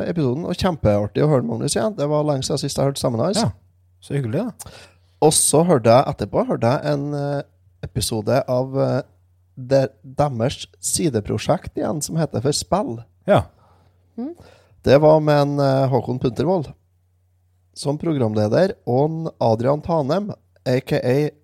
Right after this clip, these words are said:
Speaker 1: Shag og Caps,
Speaker 2: Ja.
Speaker 1: som gjest.
Speaker 2: Hva har de snakket om da?
Speaker 1: Og de snakket om, eh, Tony Hawk, eh, Pro Skater en.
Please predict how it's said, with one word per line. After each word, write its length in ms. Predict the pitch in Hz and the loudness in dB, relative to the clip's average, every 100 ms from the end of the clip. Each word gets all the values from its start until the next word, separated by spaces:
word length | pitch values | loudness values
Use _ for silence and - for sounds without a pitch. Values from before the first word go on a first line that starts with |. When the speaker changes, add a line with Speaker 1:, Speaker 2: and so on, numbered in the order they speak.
| _ - | _ -14
Speaker 1:
Shag 300 | - 131 147 | -4 -2 -2
og 80 | 160 | -2
Caps, 380 | 202 208 - - | -4 -2 -4 0
Speaker 2:
Ja. 180 | 208 - - _ _ _ _ _ _ | -2 -2 -6 _ _ _ _ _ _
Speaker 1:
som 220 | - 156 | -2 0
gjest. 360 | 180 226 - - - _ _ _ _ _ _ _ _ _ _ - | 2 0 -2 -10 -20 _ _ _ _ _ _ _ _ _ _ 0
Speaker 2:
Hva 40 | |
har 80 | 143 | 2
de 60 | 156 | 4
snakket 200 | 175 123 | 2 4
om 160 | 180 | 4
da? 60 | 254 | 2
Speaker 1:
Og 160 | 123 120 113 - _ _ _ _ - | -2 -4 -18 -20 _ _ _ _ -20
de 160 | - 143 156 | 0 2 4
snakket 320 | - 202 - | 2 -2 2
om, 380 | 117 143 151 156 | 2 4 2 -2
eh, 240 | 147 147 147 | 0 0 -2
Tony 300 | - 131 113 127 | 0 2 2 0
Hawk, 440 | 147 151 - - | 2 0 -2 -4
eh, 240 | 165 147 143 _ | 0 0 -4 _
Pro 220 | - 135 117 | -2 0 0
Skater 640 | - - 131 - 139 139 - | -2 -2 -2 0 0 0 -2
en. 380 | 147 175 120 | 0 0 -2